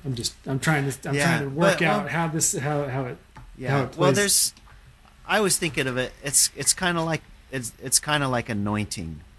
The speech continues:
Speaker 1: Mm-hmm.
Speaker 2: you know, <laughs> to use that, le-, you know, and, and I, I mean, I've seen this with my own work where it's like, it can just be, it can be empty,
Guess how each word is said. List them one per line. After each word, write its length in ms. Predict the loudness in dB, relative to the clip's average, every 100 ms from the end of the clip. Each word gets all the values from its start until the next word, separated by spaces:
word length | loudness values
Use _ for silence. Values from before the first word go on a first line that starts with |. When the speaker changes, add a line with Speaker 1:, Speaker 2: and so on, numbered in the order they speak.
| -20 -10 -4
Speaker 1:
Mm-hmm. 460 | -2 -2 -2 -4
Speaker 2:
you 60 | -2
know, 260 | 0 0 0 -4 -4 -8
<laughs> 360 | -10 -16 -16 -10
to 100 | -4
use 140 | -2
that, 260 | 0 -2 -2
le-, 140 | -6 -6
you 120 | -4
know, 160 | -2 -2
and, 220 | -4 -6 -6
and 140 | -2
I, 140 | -2 -4
I 100 | -4
mean, 140 | 0
I've 240 | 0 0 0
seen 360 | -2 0 -2 -2
this 300 | 2 2 2
with 200 | -4 -6
my 160 | -2 0
own 240 | 0 -2
work 220 | -2 -4 -6
where 160 | -8
it's 200 | -2 0
like, 200 | 0 -2 -6 -16 -20 -20 -20 -20 -20 -20 -20 -20
it 100 | -14 -6
can 120 | -2
just 260 | 2 2 0
be, 160 | -4 -6
it 100 | -12
can 180 | -6 -4
be 180 | -4 -6 -6
empty, 540 | -8 -6 -2 -2 -2